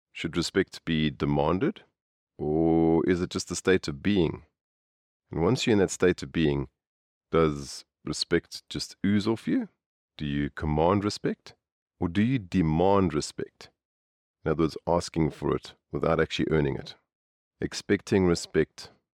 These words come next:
without respecting others, or expecting respect without respecting yourself. Comes back to those ideas that we've heard before.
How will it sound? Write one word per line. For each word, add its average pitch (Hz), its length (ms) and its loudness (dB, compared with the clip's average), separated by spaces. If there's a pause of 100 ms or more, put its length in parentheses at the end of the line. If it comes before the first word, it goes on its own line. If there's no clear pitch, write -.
(140)
without 78 300 -2
respecting 73 500 -2
others, 69 340 -4 (380)
or 64 160 -6
expecting - 480 -4
respect 71 420 -2
without 71 300 -2
respecting 71 480 -6
yourself. - 500 -2 (800)
Comes 85 220 0
back 78 180 0
to - 100 -14
those 73 240 2
ideas 76 420 2
that 71 100 -10
we've 71 160 -6
heard 78 180 0
before. - 380 -4